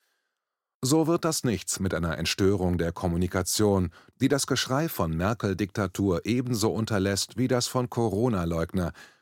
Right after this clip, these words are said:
und den Konflikt nicht mehr auf solche unsinnigen Extrempositionen reduziert. Denn dazwischen gibt es eine Menge dringenden Klärungsbedarf, allen voran die Anpassung der Maßnahmen an die tatsächliche Gefahrenlage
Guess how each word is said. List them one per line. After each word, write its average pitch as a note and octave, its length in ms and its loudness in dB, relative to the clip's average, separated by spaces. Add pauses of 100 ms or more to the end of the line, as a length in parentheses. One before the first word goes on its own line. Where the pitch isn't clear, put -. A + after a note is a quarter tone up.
(200)
und D3+ 140 0
den D#3+ 100 2
Konflikt - 560 -4
nicht C#3+ 240 -2
mehr G#2+ 160 2
auf F2 100 -2
solche E2+ 360 -2
unsinnigen F#2+ 800 0
Extrempositionen F2 1200 -2
reduziert. F2 640 -2 (720)
Denn C#3+ 140 2
dazwischen C3+ 480 0
gibt B2 220 -4
es - 120 0
eine C3 200 0
Menge C#3+ 320 0
dringenden B2 500 0
Klärungsbedarf, E2 960 -2 (460)
allen D3+ 180 4
voran C3+ 380 0
die A#2+ 160 0
Anpassung C#3 500 -2
der F#2 120 2
Maßnahmen G2 640 0
an E2+ 160 -2
die E2+ 120 -2
tatsächliche F#2+ 680 -4
Gefahrenlage F#2 880 0